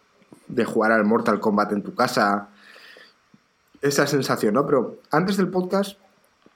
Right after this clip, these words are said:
precisamente hablábamos de, de quién había creado la primera competición entre uno contra uno, ¿no? Entonces, aquí nos centrábamos en, en los juegos de lucha, quizás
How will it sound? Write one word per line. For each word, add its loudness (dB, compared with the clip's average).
precisamente 0
hablábamos 2
de, -2
de -12
quién 2
había 2
creado 2
la 0
primera -2
competición 0
entre 0
uno 2
contra -2
uno, -4
¿no? -2
Entonces, -6
aquí 0
nos 2
centrábamos 0
en, -2
en 0
los 0
juegos 0
de 0
lucha, 0
quizás -6